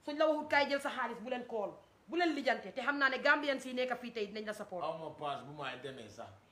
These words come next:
Speaker 1: Ndeysaan.
Speaker 2: Te xam nañ ko.
Speaker 1: Ndeysaan.
Speaker 2: Du ma call fo-, duñ ma call sax because call nañ ma pour ma ñëw. Ma ne leen ne man aw ma pass bu may fayee sax.
Speaker 1: Imagine
Speaker 2: Ñëw.
Speaker 1: leen.
Speaker 2: Kenn amut xool pour taal motoom ñëw jël si ma. You get me?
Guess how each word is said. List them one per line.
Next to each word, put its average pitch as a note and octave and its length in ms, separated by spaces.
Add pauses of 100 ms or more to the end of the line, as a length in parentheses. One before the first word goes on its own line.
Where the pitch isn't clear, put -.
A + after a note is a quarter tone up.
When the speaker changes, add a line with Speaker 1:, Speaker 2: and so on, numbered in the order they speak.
(120)
Speaker 1:
Ndeysaan. F#3 360
Speaker 2:
Te E3+ 80
xam C#3+ 120
nañ A2+ 220
ko. G2 120 (580)
Speaker 1:
Ndeysaan. F3+ 340
Speaker 2:
Du D#3+ 60
ma D3 80
call B2 320 (200)
fo-, C3+ 180 (320)
duñ D#3+ 120
ma F3 220
call C#3 180
sax A#2 140
because C3+ 400
call E3+ 200
nañ C#3+ 200
ma C3 100
pour C#3 180
ma D3 160
ñëw. B2+ 220 (480)
Ma C#3+ 100
ne E3+ 40
leen D#3 240
ne C#3+ 80
man C#3 400
aw D#3 160
ma C3+ 320 (760)
pass E3+ 260
bu D3+ 180
may C#3 180
fayee C3+ 340
sax. G#2+ 200 (200)
Speaker 1:
Imagine A#3 420
Speaker 2:
Ñëw. F#3+ 40
Speaker 1:
leen. F3 200 (280)
Speaker 2:
Kenn F3+ 260
amut G3+ 280
xool C#3+ 280
pour E3+ 200
taal E3+ 260
motoom C#3 360
ñëw C#3+ 220
jël D#3+ 140
si C3+ 160
ma. A2 100 (580)
You C3 100
get E3+ 220
me? A#2 140